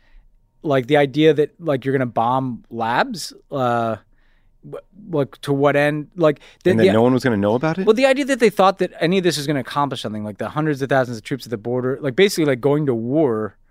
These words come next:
Speaker 1: with Mexico. <laughs> Um, that, because that's what kind of this amounts to, right? Like,
Speaker 2: Yeah.
Speaker 1: completely militarized border, and then you start bombing targets in the country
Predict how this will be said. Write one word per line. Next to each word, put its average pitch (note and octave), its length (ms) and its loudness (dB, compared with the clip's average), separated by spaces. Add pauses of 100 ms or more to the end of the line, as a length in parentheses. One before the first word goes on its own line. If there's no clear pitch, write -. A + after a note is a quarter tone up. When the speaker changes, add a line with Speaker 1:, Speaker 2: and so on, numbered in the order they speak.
(500)
Speaker 1:
with C3 220 -2
Mexico. D3+ 1000 0 (160)
<laughs> - 180 -18
Um, C#3 480 0 (640)
that, D3 240 -6
because F3 240 -2
that's - 260 0
what - 120 -16
kind F#3+ 160 -2
of - 20 -4
this C3 120 -8
amounts C3 420 -6
to, G2 180 -12
right? A#2+ 240 -4
Like, C#3+ 160 -2
Speaker 2:
Yeah. C#4 140 0
Speaker 1:
completely F#3+ 420 2
militarized E3+ 540 4
border, D3 240 4
and C#3 120 2
then C3+ 80 -2
you C#3 80 -4
start B2 240 -2
bombing A2+ 560 0
targets B2+ 460 -6
in A2 140 -8
the G#2 80 -10
country G2+ 520 -8